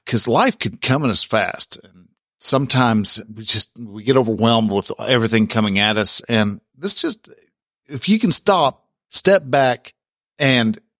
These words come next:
examine what your thoughts are, you can actually step beyond those problems and be able to assess the,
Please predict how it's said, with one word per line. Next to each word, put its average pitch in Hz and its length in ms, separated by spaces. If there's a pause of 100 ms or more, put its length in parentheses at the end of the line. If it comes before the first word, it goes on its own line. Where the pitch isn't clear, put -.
(120)
examine 156 560
what 143 240
your 104 80
thoughts 143 400
are, 190 260 (240)
you 120 280
can 117 160
actually 110 880 (320)
step - 300 (120)
beyond 110 720 (720)
those 117 220
problems - 720 (300)
and 117 200
be 131 240
able 117 140
to 110 440 (640)
assess 185 440
the, 120 220